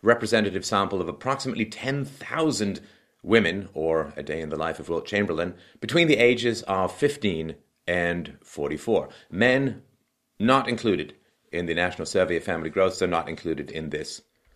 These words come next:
final report. So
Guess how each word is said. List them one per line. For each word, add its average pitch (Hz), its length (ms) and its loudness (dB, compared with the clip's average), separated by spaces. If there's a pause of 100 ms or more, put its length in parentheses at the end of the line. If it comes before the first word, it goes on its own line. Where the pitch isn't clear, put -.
(220)
final 73 420 -6
report. 71 400 -6 (1900)
So 180 500 8